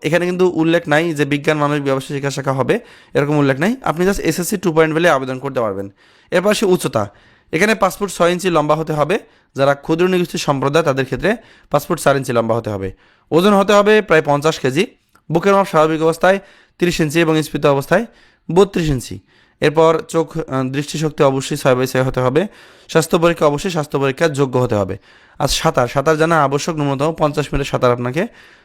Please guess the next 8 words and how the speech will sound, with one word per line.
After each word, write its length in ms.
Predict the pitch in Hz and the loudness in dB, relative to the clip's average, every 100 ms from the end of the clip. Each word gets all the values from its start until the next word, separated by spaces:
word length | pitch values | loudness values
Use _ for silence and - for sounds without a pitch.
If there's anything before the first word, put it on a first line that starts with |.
| - | -4
জানতেই 360 | 131 143 147 151 | 0 0 2 0
হবে। 220 | 127 101 - _ _ - | -2 -4 -10 _ _ 2
বৈবাহিক 380 | 175 196 220 202 | 4 4 2 2
অবস্থা, 320 | 165 151 180 | -2 0 2
অবশ্যই 420 | 160 160 165 208 | 2 2 -2 -2
অবিবাহিত 540 | - 139 151 156 156 151 | 0 0 2 0 0 0
হতে 240 | 147 139 | -2 -2
হবে। 260 | 139 160 | 0 0